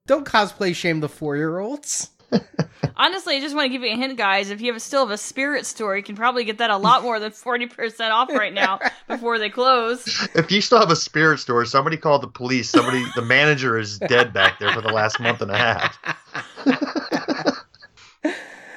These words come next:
Speaker 1: But yeah, the Avengers light up costumes. It looks like Captain America's star lights up, and apparently Spider-Man has something that lights up. Okay, maybe the spider signal? I, um,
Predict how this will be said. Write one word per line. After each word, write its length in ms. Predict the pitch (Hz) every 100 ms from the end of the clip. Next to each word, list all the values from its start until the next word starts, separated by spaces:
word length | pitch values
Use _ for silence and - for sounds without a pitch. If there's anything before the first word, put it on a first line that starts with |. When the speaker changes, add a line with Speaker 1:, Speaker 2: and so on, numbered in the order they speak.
| - _ _ -
Speaker 1:
But 100 | 190
yeah, 160 | 196
the 120 | 175 170
Avengers 540 | 156 196 220 254 214
light 220 | 185 190
up 100 | 190
costumes. 460 | - 170 175 160 120
It 80 | 139
looks 160 | 165
like 180 | 196 170
Captain 380 | - 156 160 160
America's 600 | 151 139 160 160 170 -
star 500 | - - 135 131 147
lights 360 | 156 156 156 170
up, 300 | 160 160 - -
and 400 | - 120 120 117 - _ -
apparently 680 | 120 160 208 226 214 202
Spider-Man 840 | 175 - - 135 165 202 214 220 226
has 180 | 214 208
something 360 | 226 220 233
that 100 | 226
lights 320 | 214 226 208
up. 320 | 247 277 - - - _ _ _ -
Okay, 480 | 156 - 285 294 285
maybe 360 | 208 233 247
the 140 | 214 202
spider 420 | - - 147 214
signal? 500 | - 277 269 330 320
I, 120 | 220
um, 380 | 190 90 135 107